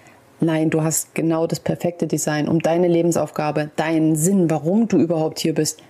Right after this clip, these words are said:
zu erfüllen. Und auch noch ein wichtiger Hinweis ist, dass du nicht dein Design bist. Es gibt auch immer den freien Willen und wenn du etwas nicht fühlst und das für dich überhaupt nicht stimmig ist,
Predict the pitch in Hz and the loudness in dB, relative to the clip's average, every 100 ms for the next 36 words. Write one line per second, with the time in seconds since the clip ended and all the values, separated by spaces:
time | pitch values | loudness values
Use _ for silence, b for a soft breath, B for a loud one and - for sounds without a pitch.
0 | - - - 165 127 - - 143 147 - | -10 -4 0 0 0 -2 -2 0 -2 -6
1 | B B B B B B B B - 175 | B B B B B B B B -2 0
2 | 143 175 190 165 156 160 175 - 175 170 | 0 2 0 2 0 0 0 -2 -2 0
3 | 165 165 151 151 160 156 - 160 156 170 | 2 2 0 0 -2 -2 -2 -2 0 0
4 | 160 143 151 143 143 139 143 139 147 151 | 0 0 0 0 0 0 -2 -2 -2 -2
5 | - - 160 160 - 156 - 139 - 170 | -2 -2 -2 -2 -2 -2 -2 -2 0 2
6 | 165 156 156 151 147 - 160 160 156 156 | 2 0 0 0 -2 -2 0 0 2 2
7 | 156 147 156 147 156 160 151 - 185 156 | 2 2 2 0 0 0 0 -2 -4 -2
8 | 165 - - 175 165 - - 160 156 - | 0 0 0 0 0 -2 0 0 -2 -4
9 | 147 151 - 208 190 180 170 - 165 156 | -2 -2 0 0 0 -2 -2 -2 -2 -2
10 | 151 151 | 0 -4